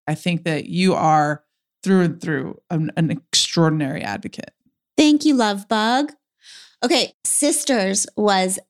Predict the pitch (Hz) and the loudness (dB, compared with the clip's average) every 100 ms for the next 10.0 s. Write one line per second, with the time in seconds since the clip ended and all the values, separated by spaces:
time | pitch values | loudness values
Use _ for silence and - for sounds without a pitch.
0 | _ _ _ - - 247 233 233 226 220 | _ _ _ -8 -2 2 4 4 2 2
1 | 226 220 214 180 - - - - _ _ | 2 2 2 0 -4 -8 -18 -20 _ _
2 | _ _ - 208 220 214 165 160 - - | _ _ -2 2 2 2 0 -2 -4 -8
3 | - - - - 226 208 196 196 - - | -10 -10 -8 -2 0 0 -4 -8 -16 -10
4 | 233 254 269 254 240 269 240 - 185 185 | -4 0 4 4 4 2 2 -2 -6 -6
5 | 165 156 - - _ - - 233 220 - | -8 -10 -12 -16 _ -10 -6 -4 -4 -8
6 | _ 220 220 - 233 214 - 240 208 202 | _ -6 -4 -2 0 0 0 2 4 2
7 | 202 147 143 - _ _ _ - 202 220 | 0 -2 -6 -10 _ _ _ -2 0 2
8 | 202 190 - - - _ _ - 220 240 | 2 0 -2 -6 -10 _ _ -2 2 4
9 | 247 269 285 247 240 233 208 202 196 120 | 4 4 4 2 0 0 0 0 0 -4